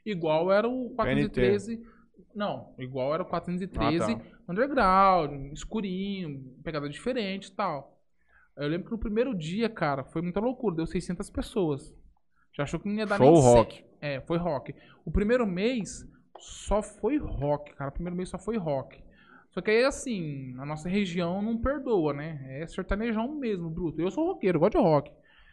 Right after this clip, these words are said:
Speaker 1: E acho que a nossa região não, não perdoa. Aí, tipo assim, o primeiro mês foi top, né? Porque nada, nada, não tinha nada na cidade, nada de novo, ninguém fazia nada, né?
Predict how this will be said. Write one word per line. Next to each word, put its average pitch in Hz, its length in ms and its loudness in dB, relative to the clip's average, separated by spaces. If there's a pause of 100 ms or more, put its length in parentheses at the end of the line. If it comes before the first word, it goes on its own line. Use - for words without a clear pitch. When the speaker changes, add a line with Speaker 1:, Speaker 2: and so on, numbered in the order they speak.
(240)
Speaker 1:
E 143 60 -12
acho 135 220 -8
que 156 80 -6
a 165 80 -2
nossa 185 200 -4
região 170 200 -2
não, 196 100 -6
não 220 260 -4
perdoa. 208 400 2 (240)
Aí, 180 80 -2
tipo 196 100 0
assim, 220 100 4
o 190 40 0
primeiro 190 220 0
mês 190 160 -2
foi 196 260 2 (840)
top, 208 260 6
né? 160 80 0
Porque - 160 -8
nada, 160 280 2
nada, 160 280 0
não 151 120 -6
tinha 160 160 -6
nada 151 180 -2
na 151 60 -2
cidade, 170 480 -4
nada 156 120 -6
de 156 140 -4
novo, 185 340 -2
ninguém 156 200 -4
fazia 160 400 -4
nada, 196 420 -2
né? 233 220 -4